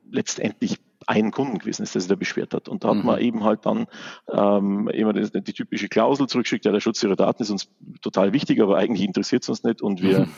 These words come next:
Speaker 2: okay.
Speaker 1: äh, verantworten Ihnen dann mal nicht.
Speaker 2: Mhm.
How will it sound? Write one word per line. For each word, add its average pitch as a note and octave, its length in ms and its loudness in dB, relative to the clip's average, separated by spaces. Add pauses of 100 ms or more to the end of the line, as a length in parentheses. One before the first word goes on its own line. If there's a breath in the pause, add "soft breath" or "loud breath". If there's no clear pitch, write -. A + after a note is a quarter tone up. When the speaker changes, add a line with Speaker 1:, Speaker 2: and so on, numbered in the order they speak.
(100)
Speaker 2:
okay. G2 200 -8
Speaker 1:
äh, G#2 380 2
verantworten - 600 0
Ihnen F#2+ 180 0
dann F2+ 160 2
mal E2 160 2
nicht. - 280 -8 (340 loud breath)
Speaker 2:
Mhm. D#2+ 320 -10